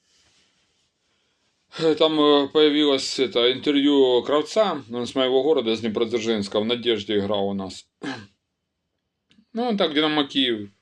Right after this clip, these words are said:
особо не розкрився, він такий слабенький напад був.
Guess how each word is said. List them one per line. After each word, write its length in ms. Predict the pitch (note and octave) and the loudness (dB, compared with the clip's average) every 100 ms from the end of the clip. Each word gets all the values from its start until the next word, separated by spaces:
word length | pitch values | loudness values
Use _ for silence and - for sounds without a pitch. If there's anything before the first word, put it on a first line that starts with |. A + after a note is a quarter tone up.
| _ _ _ _ _ _ _ - | _ _ _ _ _ _ _ -12
особо 380 | A#2+ - C3 C3 | -6 -2 0 0
не 140 | B2+ | 0
розкрився, 540 | B2+ - C#3 B2+ G2+ | -2 -2 -2 0 -2
він 80 | G#2+ | -4
такий 220 | G#2 G#2 | -2 -2
слабенький 540 | G2+ C3+ A#2+ G#2+ G2+ A2 | -2 0 0 -4 -6 -4
напад 360 | C3 A#2+ A2 | -4 -2 -4
був. 260 | G2+ G2+ G2 | -6 -6 -8